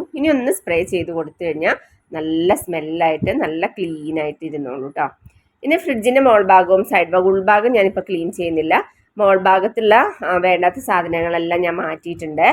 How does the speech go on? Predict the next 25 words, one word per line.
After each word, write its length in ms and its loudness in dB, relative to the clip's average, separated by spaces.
അപ്പം 220 -6
അതൊക്കെ 220 0
ഒന്ന് 120 0
മാറ്റി 360 2
ഇത് 140 0
ഒന്ന് 220 2
സ്പ്രേ 320 -2
ചെയ്ത് 300 -6
ഒന്ന് 160 2
തുടച്ചിടുകയാണെങ്കിൽ 840 -2
നല്ല 380 4
നീറ്റായിട്ട് 440 -2
ഒരു 100 -8
തുണി 260 -4
വെച്ചിട്ട് 320 -8
ഞാനൊന്ന് 420 -2
തുടച്ചെടുക്കുന്നുണ്ട് 720 -4
ട്ടോ. 200 -2
ഞാനിങ്ങനെ 320 4
തുടയ്ക്കാനൊക്കെ 580 0
ഇങ്ങനെ 220 2
പഴയ 360 2
മുണ്ട് 520 0
അല്ലെങ്കിൽ 420 0
എന്തെങ്കിലും 460 -4